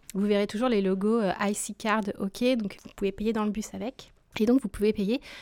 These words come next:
sur plusieurs compagnies ferroviaires de train, puisque maintenant, il y a un accord qui se sont fait entre elles depuis maintenant déjà plus de dix ans, c'était en deux mille treize, où en fait, l'usage est national de ces cartes. Donc, vous avez, euh, un nom régional,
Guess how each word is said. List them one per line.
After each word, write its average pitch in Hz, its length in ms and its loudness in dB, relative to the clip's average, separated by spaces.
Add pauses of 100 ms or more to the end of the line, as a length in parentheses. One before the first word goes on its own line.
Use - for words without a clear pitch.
sur - 320 -2
plusieurs 240 460 0
compagnies 220 480 -2
ferroviaires 208 640 -6
de 196 100 -4
train, - 540 -6
puisque - 300 -10
maintenant, 220 380 -4
il 180 200 -2
y 185 100 -2
a 226 100 -2 (380)
un 190 200 4
accord 240 340 4
qui - 100 -8
se - 100 -10
sont 196 140 -4
fait 208 140 -6
entre 208 220 -4
elles 233 80 0
depuis 196 240 -4
maintenant 185 360 -2
déjà 175 280 -6 (100)
plus 294 120 0
de 277 80 -4
dix 220 220 0
ans, 190 180 0
c'était - 220 -14
en 170 60 -6
deux 185 180 0
mille 202 160 2
treize, - 420 -8 (460)
où 196 80 2
en 185 80 2
fait, - 320 0
l'usage 233 460 4
est 196 100 -2
national 226 600 2
de 202 80 -2
ces 202 160 -6
cartes. - 440 -14
Donc, - 180 -6
vous 190 120 -8
avez, 185 420 0
euh, 165 220 -4 (160)
un 185 160 -2
nom 208 260 6 (200)
régional, 202 680 0